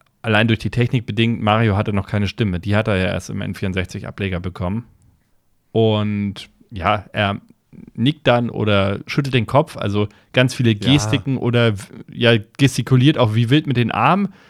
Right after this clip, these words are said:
Speaker 1: Und das ist immer total witzig, wenn die eine Geschichte erzählen, dann machen sie andere Charaktere nach. Also zum Beispiel wird dann Bowser von Mario nachgemacht und dann diese ganze Szene,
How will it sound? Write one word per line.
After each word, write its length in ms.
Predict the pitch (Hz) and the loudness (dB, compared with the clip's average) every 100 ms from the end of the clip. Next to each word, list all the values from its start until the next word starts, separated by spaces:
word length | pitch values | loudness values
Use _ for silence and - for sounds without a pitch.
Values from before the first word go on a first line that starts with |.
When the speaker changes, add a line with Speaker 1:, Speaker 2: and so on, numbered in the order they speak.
| _ - | _ -2
Speaker 1:
Und 100 | 123 | 0
das 140 | 127 | 2
ist 160 | 135 - | 0 0
immer 200 | 135 123 | 0 0
total 320 | 113 123 127 | 2 2 2
witzig, 260 | 170 127 | 2 0
wenn 80 | 123 | 2
die 80 | 123 | 2
eine 120 | 117 | 2
Geschichte 420 | 110 107 175 - | 0 0 0 0
erzählen, 400 | 92 92 - 117 | -2 -2 -2 -2
dann 140 | 117 107 | 0 0
machen 260 | 127 147 | 0 0
sie 180 | 120 123 | 0 0
andere 260 | - 151 135 | 0 0 -2
Charaktere 520 | 113 107 101 113 113 | 2 0 2 -2 0
nach. 280 | 110 120 127 | 0 -2 -2
Also 180 | 87 95 | -4 -6
zum 160 | - | -2
Beispiel 380 | 107 - 110 104 - | -2 0 -2 -2 -4
wird 240 | 110 110 | -6 0
dann 260 | 113 107 - | -2 -2 -8
Bowser 680 | - - - 104 135 131 127 | -16 -14 -4 4 4 6 4
von 160 | 131 | 4
Mario 340 | 117 120 147 107 | 2 4 4 2
nachgemacht 640 | 95 98 - 101 117 - | 2 0 0 -4 -4 -4
und 120 | - 101 | -4 -2
dann 480 | 104 107 - 110 | -2 -2 -6 -8
diese 180 | 110 110 | -4 0
ganze 240 | 131 139 123 | 2 0 -2
Szene, 440 | - 170 147 175 | 0 0 2 -2